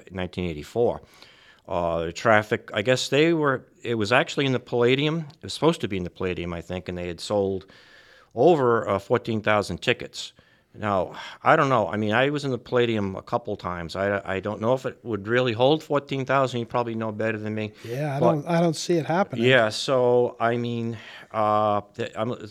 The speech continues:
Speaker 1: the detail's a little sketchy as far as that goes, but maybe they ended up ha-, putting them on the stage. But regardless,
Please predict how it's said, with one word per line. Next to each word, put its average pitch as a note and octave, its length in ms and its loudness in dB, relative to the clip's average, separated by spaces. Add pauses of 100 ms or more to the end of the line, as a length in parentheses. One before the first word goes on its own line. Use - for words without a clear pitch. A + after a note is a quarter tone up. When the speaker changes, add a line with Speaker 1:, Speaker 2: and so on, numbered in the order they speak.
Speaker 1:
the A#2 120 -14
detail's E3 460 -2
a D3 40 -6
little B2+ 100 -4
sketchy C3 460 -4
as G2+ 120 -6
far A2 220 -2
as G#2 80 -8
that G#2+ 240 -2
goes, F#2 260 -4
but F#2+ 120 -8
maybe A2 260 -2
they A2+ 180 0
ended A2+ 240 -4
up G2+ 160 -8
ha-, - 160 -10 (180)
putting A#2 200 -8
them G#2 80 -2
on G2 120 -2
the F2 60 -8
stage. G2 480 -8
But E2+ 180 -12 (720)
regardless, A2 720 2